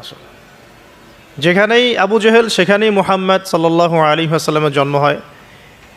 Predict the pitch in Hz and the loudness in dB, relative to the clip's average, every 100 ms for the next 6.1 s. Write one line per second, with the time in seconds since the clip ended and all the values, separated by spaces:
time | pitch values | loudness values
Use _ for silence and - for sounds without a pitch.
0 | - - - 135 160 185 208 226 208 190 | -20 -20 -10 0 0 2 2 2 2 2
1 | 190 202 202 180 165 190 190 175 190 202 | 4 2 2 -2 -2 0 0 2 2 2
2 | 202 196 185 185 160 165 175 160 165 170 | 0 0 0 0 0 0 0 -2 -2 -8
3 | 202 - - - - - - - - - | -12 -20 -20 -20 -20 -20 -20 -20 -20 -20
4 | - - 156 175 233 240 226 220 208 233 | -20 -4 0 2 2 2 4 4 2 0
5 | 214 196 202 202 196 170 170 185 147 113 | 0 0 0 2 2 0 0 0 0 -2
6 | 110 | -8